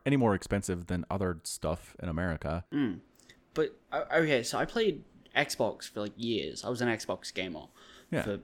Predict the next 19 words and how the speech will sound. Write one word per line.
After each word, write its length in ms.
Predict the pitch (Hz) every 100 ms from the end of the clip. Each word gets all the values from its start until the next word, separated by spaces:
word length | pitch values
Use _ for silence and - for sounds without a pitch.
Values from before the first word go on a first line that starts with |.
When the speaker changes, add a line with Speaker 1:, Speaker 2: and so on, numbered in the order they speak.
| -
Speaker 2:
like, 220 | 117 -
well 180 | 120 123
before 300 | 113 - 113
I 60 | 107
had 100 | 104
a 20 |
P 140 | 123
C. 320 | 120 147 120 104
I 120 | 147
have 340 | 170 180 139
three 200 | 113 120
hundred 260 | 151 165 160
games 260 | 147 160 160
on 100 | 160
that, 160 | 180
and 80 | 160
I 60 | 120
don't 200 | 143 143
think, 260 | 147 131